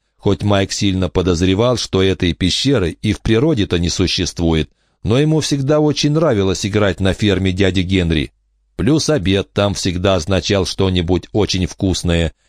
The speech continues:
и хоть в пятницу Майк, конечно, не станет есть мясо, но и без этого там будет уйма вкусных вещей. Например, свежайшие овощи прямо с грядки. Майк попрощался,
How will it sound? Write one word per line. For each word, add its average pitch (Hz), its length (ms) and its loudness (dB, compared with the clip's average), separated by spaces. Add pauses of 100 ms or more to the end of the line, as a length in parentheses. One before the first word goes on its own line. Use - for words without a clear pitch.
(120)
и - 120 0
хоть 104 260 0
в - 80 -14
пятницу 98 560 0
Майк, 95 400 0
конечно, 90 540 0
не 80 140 0
станет 127 440 0
есть 92 300 -2
мясо, 80 460 -2 (340)
но 110 180 0
и 139 80 2
без 131 220 0
этого 117 340 0
там 92 280 -2
будет 90 360 0
уйма 92 260 2
вкусных 87 520 -2
вещей. 82 520 -2 (600)
Например, 107 580 0 (200)
свежайшие 127 880 0
овощи 95 480 0
прямо 90 340 0
с 87 80 -6
грядки. 85 560 -2 (640)
Майк 107 340 0
попрощался, 117 920 0